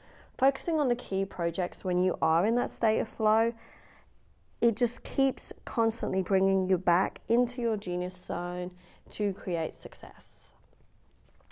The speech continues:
So today, really, I just wanna work or speak about how to achieve flow and happiness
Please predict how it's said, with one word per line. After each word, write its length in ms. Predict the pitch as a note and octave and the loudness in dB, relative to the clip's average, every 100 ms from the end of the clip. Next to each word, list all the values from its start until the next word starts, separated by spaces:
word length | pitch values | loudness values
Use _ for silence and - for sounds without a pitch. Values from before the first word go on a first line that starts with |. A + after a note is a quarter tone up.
| - | -6
So 220 | - C#4 | 6 6
today, 300 | C#4+ E4+ F4 - - - - | 10 10 10 8 -4 -12 0
really, 280 | C4+ D4+ | 4 6
I 40 | D4 | 6
just 220 | B3+ - | 4 -2
wanna 160 | G#3 G3 | 0 2
work 420 | F3+ E3+ - - - | 4 4 2 -8 0
or 160 | G3+ G3 | 2 2
speak 400 | - - A#3 A3+ | 0 0 2 2
about 340 | F3+ D#3+ - | 2 4 2
how 500 | - - F#3+ F3+ F3+ | -2 2 4 6 4
to 180 | F#3+ G3 | 0 -4
achieve 400 | F3 - B3 B3 | -4 -2 -2 -2
flow 600 | - - E3+ D#3+ D#3 E3 D#3+ - - - | -4 0 2 2 0 -2 -6 -20 -20 -6
and 300 | F#3 F3+ F3 | -2 0 -2
happiness 600 | - D3 - C#3+ - - | -6 -10 -6 -6 -6 -10